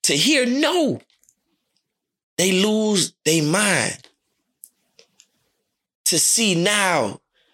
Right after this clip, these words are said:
a child now can get a phone at six, seven years old.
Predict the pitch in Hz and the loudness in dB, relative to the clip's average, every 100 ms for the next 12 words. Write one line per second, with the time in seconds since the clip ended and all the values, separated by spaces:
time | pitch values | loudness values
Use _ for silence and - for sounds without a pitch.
0 | _ _ - 107 - 208 196 175 160 160 | _ _ -4 -2 0 0 0 0 0 0
1 | 180 175 151 143 139 160 143 - - 202 | 0 0 0 -2 -2 0 -2 -4 -4 -2
2 | 214 208 185 123 - _ _ _ _ _ | 0 0 0 -2 -8 _ _ _ _ _
3 | _ _ _ - 131 - - 220 214 - | _ _ _ -4 0 0 0 0 0 0
4 | - - 190 185 180 175 180 185 202 196 | 0 0 0 0 0 0 0 0 0 0
5 | 180 127 | -2 -4